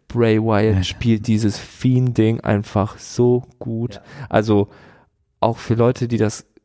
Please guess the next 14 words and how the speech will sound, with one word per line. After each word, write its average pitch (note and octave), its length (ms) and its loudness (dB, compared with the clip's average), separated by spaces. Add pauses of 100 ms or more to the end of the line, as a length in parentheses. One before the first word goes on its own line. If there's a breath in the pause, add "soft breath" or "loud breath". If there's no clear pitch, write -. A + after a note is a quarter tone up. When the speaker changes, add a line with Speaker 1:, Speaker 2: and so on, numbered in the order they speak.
(120)
Speaker 1:
ganze A2 340 -2
Wrestling-Ding G#2+ 800 0 (500)
eher G#2+ 160 2
belächeln, G#2+ 760 2
die A2+ 120 -4
sollten B2+ 280 2
sich - 180 -4
mal G#2+ 100 2
das G#2+ 200 -2
mal A2 120 2
anschauen. A#2+ 640 0 (440 loud breath)
Das - 180 -2
ist - 160 -4 (100)
echt - 500 -2